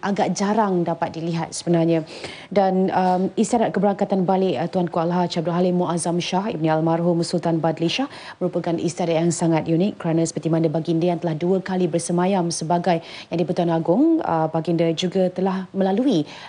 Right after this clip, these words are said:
istiadat ini sebanyak dua kali. Dan kalau boleh kita mengimbau momen yang hampir sama tahun, uh, sembilan belas tujuh puluh lima, tanggal dua puluh September, kira-kira empat puluh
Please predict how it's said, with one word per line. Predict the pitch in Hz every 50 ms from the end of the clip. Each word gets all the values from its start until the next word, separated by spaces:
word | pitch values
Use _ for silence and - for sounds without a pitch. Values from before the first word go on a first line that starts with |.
| -
istiadat | - 214 - - 220 202 185 -
ini | 175 196 240
sebanyak | 240 - 185 175 170 165 165 147
dua | 151 - 185 170 170 170 165
kali. | - - 165 165 165 170 165 151 - - - - -
Dan | - 160 160
kalau | 151 165 165
boleh | 160 160 165 170 165
kita | 180 170 170
mengimbau | 165 165 180 240 247 220 196 160 156 156
momen | 160 175 175 175
yang | 170 165 165 165
hampir | 170 165 170
sama | 160 - 170 160 160 185 - - _ _ _ _ _ -
tahun, | 202 160 165 165 160 165 160 165
uh, | 160 - 156 160 156 156 156 151
sembilan | 151 - - 165 151
belas | 170 160 151
tujuh | - 170 175
puluh | 170 - 165 160 165
lima, | 160 160 180 233 - - - - - - -
tanggal | _ 220 220 240 233 247 240 233
dua | 185 180 208 220
puluh | 214 214 202 196
September, | 180 - - - - - 165 151 147 139 143 139
kira-kira | - - 175 175 175 196 190 190 -
empat | - 190 190 180 - 185 180 - - -
puluh | - 180 180 180 180 170